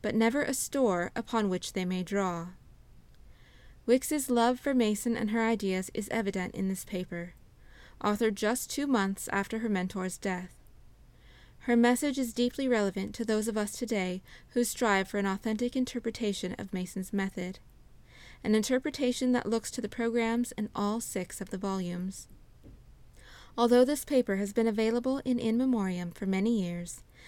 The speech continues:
this fresh transcription is based on the first printing in the Parents' Review. This exclusive version includes the account of the discussion which followed Wicks's presentation in March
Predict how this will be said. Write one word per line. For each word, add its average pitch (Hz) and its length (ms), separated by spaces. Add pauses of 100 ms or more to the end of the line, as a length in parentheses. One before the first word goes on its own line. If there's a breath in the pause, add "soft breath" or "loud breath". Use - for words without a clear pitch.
(200 loud breath)
this 233 240
fresh 233 420
transcription 233 840
is 233 200
based 196 300
on 196 100
the 190 60
first 247 340
printing 190 460
in 208 100
the 214 80
Parents' 185 400
Review. 185 440 (720 loud breath)
This 220 180
exclusive 262 640
version 214 400
includes 247 460
the 285 120
account 202 460
of 196 80
the 202 80
discussion 190 600 (300 loud breath)
which - 180
followed 247 340
Wicks's 233 380
presentation 196 880 (300 loud breath)
in 208 180
March 208 420